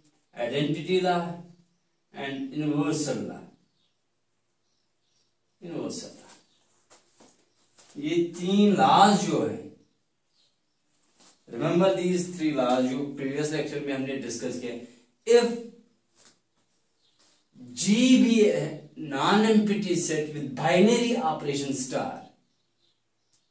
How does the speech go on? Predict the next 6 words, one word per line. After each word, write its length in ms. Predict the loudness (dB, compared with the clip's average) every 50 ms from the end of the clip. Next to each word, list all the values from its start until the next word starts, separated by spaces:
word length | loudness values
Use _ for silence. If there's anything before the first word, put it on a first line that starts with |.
| _ _ _ _
satisfies 1200 | -6 -2 2 4 4 4 6 4 2 2 0 0 -2 0 0 0 0 0 -2 -4 -6 -8 -10 -14 -18 _ _ _ _ _ _ _ _ _ _ _ _ _ _ _ _ _ _
first 300 | _ -2 0 0 -2 -2
associative 760 | -6 -6 -6 -4 -2 0 2 2 4 4 4 2 2 0 0
law, 180 | 2 2 0 0 -2 -6 -12 -18 -20 _ _ _ _ _ _ _ _ _ _ _ _ _ _ _ _ _ _ _ _ _ _ _ _ _ _ _ _ _ -10
identity 640 | -6 -4 -2 -2 0 0 0 -2 -2 -2 0 0 2
law, 220 | 2 2 0 0